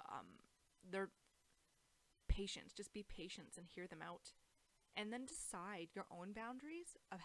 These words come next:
how you can best offer yourself at this time. Because help is so nuanced and there are so many ways to do that. In short,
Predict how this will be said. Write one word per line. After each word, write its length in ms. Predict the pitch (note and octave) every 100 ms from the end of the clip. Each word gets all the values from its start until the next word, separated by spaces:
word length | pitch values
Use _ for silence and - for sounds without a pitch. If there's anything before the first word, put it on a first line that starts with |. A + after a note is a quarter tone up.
| -
how 160 | G#3 A#3
you 260 | F#3+ G#3 -
can 140 | C#4 A#3+
best 280 | F3+ F3 -
offer 400 | - D3+ - D#3+ -
yourself 380 | D#3+ - - - -
at 140 | - -
this 180 | - -
time. 380 | - - - - - - - - - - - - - - -
Because 340 | F#3+ F3+ - - - - - - - - -
help 340 | - F#3+ F#3 -
is 120 | -
so 200 | - A3+
nuanced 480 | F#3+ D#3+ D3+ - -
and 100 | F#3+
there 120 | F3
are 40 | E3+
so 240 | - F#3
many 200 | F3 D#3
ways 240 | D3 C#3+ -
to 100 | D3+
do 140 | - -
that. 200 | - - - - - - - - - - - - - - - - - - - - - - - - - - _ - - - - - - - - - - -
In 180 | A#3 A3
short, 560 | - - A3+ A3+ -